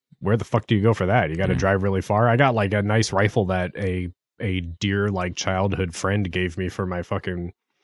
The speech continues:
Speaker 1: wedding, and I haven't even gotten to shoot it yet.
Speaker 2: Right. It's like, where would you go to do it? Yeah. Anyway.
Speaker 1: Yeah,
Speaker 2: Uh,
Speaker 1: anyway, we gotta get back to this movie.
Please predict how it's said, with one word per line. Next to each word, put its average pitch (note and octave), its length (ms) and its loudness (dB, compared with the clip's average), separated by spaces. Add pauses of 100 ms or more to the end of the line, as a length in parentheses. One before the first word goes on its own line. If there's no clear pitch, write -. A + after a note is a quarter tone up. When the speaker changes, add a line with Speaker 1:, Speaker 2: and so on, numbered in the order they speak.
(500)
Speaker 1:
wedding, G2 520 4
and G#2 100 0
I A#2+ 140 4
haven't D3 240 6
even D#3+ 160 8
gotten F3 180 6
to G3 60 4
shoot F4 260 8
it A2 80 8
yet. E2 260 -2
Speaker 2:
Right. F2 240 4 (400)
It's - 80 -6
like, G2 140 2
where F#2+ 220 6
would G2+ 160 4
you G2+ 80 4
go F#2 160 4
to F#2+ 100 2
do F#2+ 160 2
it? F2 160 -2 (120)
Yeah. G2 160 -2 (960)
Anyway. C#3+ 300 8 (1040)
Speaker 1:
Yeah, C3+ 200 6
Speaker 2:
Uh, G#2 200 6
Speaker 1:
anyway, G2+ 200 6
we A#2+ 100 4
gotta C3+ 140 4
get G2 120 0
back G2+ 160 2
to A#2 80 2
this G2 160 2
movie. G2+ 400 4